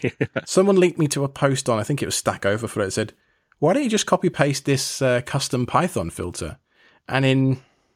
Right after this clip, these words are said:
Speaker 2: maybe twelve or fourteen lines of Python, we did everything we wanted. I wrote a custom Ansible filter, and it's, all the details are in the blog post in the show notes, but <laughs> this actually speaks to something that I wanna, I've been wanting to get off my chest about Ansible for a little while,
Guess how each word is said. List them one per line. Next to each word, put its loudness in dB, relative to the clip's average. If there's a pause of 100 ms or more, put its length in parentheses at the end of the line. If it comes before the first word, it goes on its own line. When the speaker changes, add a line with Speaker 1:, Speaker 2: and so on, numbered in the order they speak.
(360)
Speaker 2:
maybe -2
twelve 2
or 0
fourteen 2
lines 2
of -2
Python, 0 (600)
we -2
did 2
everything 6
we 6
wanted. 2 (320)
I 0
wrote 2
a -10
custom 2
Ansible -2
filter, -2 (380)
and -6
it's, -12 (180)
all 6
the 4
details 2
are 2
in 2
the 2
blog 0
post -2
in -4
the -4
show 0
notes, -8
but -4 (580)
<laughs> -14
this 0
actually 2
speaks 2
to 2
something 0
that 2
I 4
wanna, 4
I've -8
been 0
wanting 4
to -2
get 6
off -2
my 2
chest -4
about 0
Ansible -4
for -2
a 0
little -2
while, 2